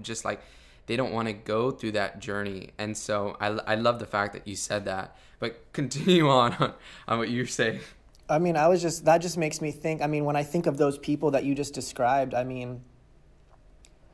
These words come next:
Speaker 2: I just would almo-, I, I just would almost just, I just wanna say, like, I get it.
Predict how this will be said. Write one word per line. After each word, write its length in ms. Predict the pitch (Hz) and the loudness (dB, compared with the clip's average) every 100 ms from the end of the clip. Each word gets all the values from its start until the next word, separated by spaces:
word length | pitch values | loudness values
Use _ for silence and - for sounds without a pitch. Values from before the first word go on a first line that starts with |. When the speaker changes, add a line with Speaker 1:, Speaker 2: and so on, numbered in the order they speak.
| - - | -20 -2
Speaker 2:
I 160 | 135 143 | 2 2
just 220 | 151 156 | 0 -2
would 120 | 151 | -2
almo-, 300 | 135 139 147 147 | 0 -2 -4 -2
I, 320 | 147 160 160 - - - - | 2 4 2 -2 -10 -20 -2
I 100 | 160 | -2
just 260 | 156 160 - | 0 -4 -4
would 80 | 160 | -2
almost 360 | 147 156 156 | 0 -2 -2
just, 180 | 151 - | -6 -6
I 80 | 156 | -4
just 180 | 151 156 | -4 0
wanna 160 | 170 151 | 0 0
say, 240 | 156 147 | 0 2
like, 200 | 135 131 - - - | 2 -2 -12 -6 0
I 80 | 135 | 0
get 280 | 113 123 135 | 0 -4 2
it. 300 | 180 - | 2 0